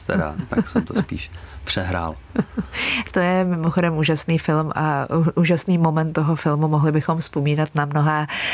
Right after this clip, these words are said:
Speaker 1: Ano.
Speaker 2: eh, další, eh, překvapení a milé scény, eh, z tohoto filmu. Eh, David Wenzl je dnes hostem Záletu.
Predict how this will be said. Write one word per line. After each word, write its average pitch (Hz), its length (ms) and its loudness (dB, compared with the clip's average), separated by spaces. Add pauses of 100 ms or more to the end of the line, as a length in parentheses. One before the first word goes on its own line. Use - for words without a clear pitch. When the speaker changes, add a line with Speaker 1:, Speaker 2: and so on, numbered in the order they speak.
Speaker 1:
Ano. 165 140 0
Speaker 2:
eh, 156 160 2
další, 160 640 4
eh, 156 80 2
překvapení 160 760 0
a 160 60 -2
milé 156 280 2
scény, 143 680 0
eh, 147 240 2
z - 120 -2
tohoto 139 340 0
filmu. 147 340 0
Eh, 170 200 0
David 185 300 0
Wenzl 185 320 2
je 180 260 4
dnes 170 240 2
hostem 185 360 0
Záletu. 151 720 2